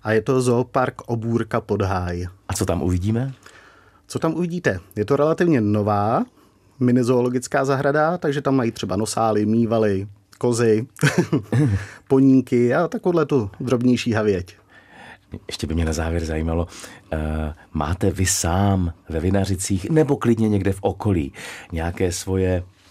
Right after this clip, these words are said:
Speaker 2: oblíbené místo?
Speaker 1: Tak, když pom-, pomineme zmíněnou Vinařickou horku <laughs> a nebo Majerovku, tak je to třeba Libušínský jezírko,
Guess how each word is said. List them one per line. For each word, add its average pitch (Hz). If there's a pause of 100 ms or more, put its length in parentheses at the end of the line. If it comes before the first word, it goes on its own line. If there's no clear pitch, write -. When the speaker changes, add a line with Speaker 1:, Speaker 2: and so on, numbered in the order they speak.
(240)
Speaker 2:
oblíbené 98
místo? 85 (320)
Speaker 1:
Tak, 92
když 101
pom-, 127
pomineme 156
zmíněnou 143
Vinařickou 131
horku 135 (600)
<laughs> -
a 113
nebo 117
Majerovku, 135 (240)
tak -
je 123
to 120
třeba 123
Libušínský 120
jezírko, 107